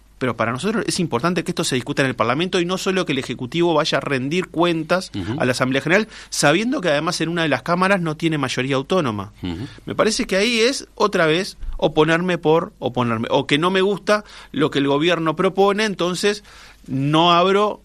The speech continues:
Speaker 1: a que en definitiva el gobierno espíe.
Speaker 2: Ujú.
Speaker 1: Porque el Ministerio de Economía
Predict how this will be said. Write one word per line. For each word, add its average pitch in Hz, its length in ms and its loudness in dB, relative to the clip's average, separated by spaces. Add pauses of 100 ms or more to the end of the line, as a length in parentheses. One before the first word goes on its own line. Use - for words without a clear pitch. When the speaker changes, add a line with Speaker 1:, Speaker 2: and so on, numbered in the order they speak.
Speaker 1:
a 123 140 0
que 135 120 -2
en 139 100 0
definitiva 170 420 0
el 214 80 2
gobierno 185 320 0
espíe. 220 460 -4 (240)
Speaker 2:
Ujú. 95 80 -8
Speaker 1:
Porque 131 240 0
el 139 80 -2
Ministerio 170 380 -2
de 196 40 -4
Economía 120 520 -4